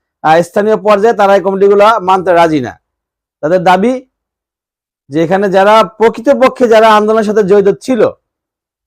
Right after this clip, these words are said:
যারা রাজপথে কাজ করছে, তাদেরকে এখান থেকে বাতিল করা হয়। এ নিয়ে আমরা দেখছি প্রায় সময়, প্রায় সময়ে আমরা এটা নিয়ে প্রবলেম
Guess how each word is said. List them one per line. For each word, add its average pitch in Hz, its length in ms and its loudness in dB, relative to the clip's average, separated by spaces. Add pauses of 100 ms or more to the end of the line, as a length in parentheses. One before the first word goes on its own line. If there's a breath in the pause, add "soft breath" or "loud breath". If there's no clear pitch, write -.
(200)
যারা 160 180 2
রাজপথে 202 480 0
কাজ 233 280 -2
করছে, 220 380 -2 (800)
তাদেরকে 208 380 0
এখান 208 260 0
থেকে 233 220 -2 (180)
বাতিল 208 320 0
করা 185 200 2
হয়। 113 220 -6 (560)
এ 185 80 0
নিয়ে 233 220 0
আমরা 226 140 0
দেখছি 226 340 -2
প্রায় 247 320 0
সময়, 147 340 -8 (1300)
প্রায় 214 320 2
সময়ে 233 420 0
আমরা 226 240 0
এটা 226 140 0
নিয়ে 233 220 0 (960)
প্রবলেম 214 360 2